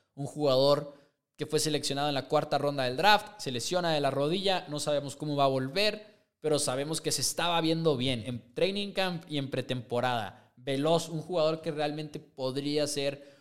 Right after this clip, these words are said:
un complemento ideal para Micah Parsons, ahora que Keanu Neal, Leighton Vander Esch van a ir a agencia libre. Que a ver, por cierto, qué pasa estos días, porque podríamos saber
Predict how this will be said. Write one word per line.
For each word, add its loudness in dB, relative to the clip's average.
un -2
complemento -4
ideal -2
para 2
Micah 0
Parsons, 2
ahora 0
que -8
Keanu -2
Neal, -2
Leighton 0
Vander 0
Esch -4
van -2
a 2
ir 2
a 0
agencia -4
libre. -8
Que -2
a 0
ver, 2
por -2
cierto, 0
qué -4
pasa 0
estos -4
días, 0
porque -8
podríamos 0
saber -2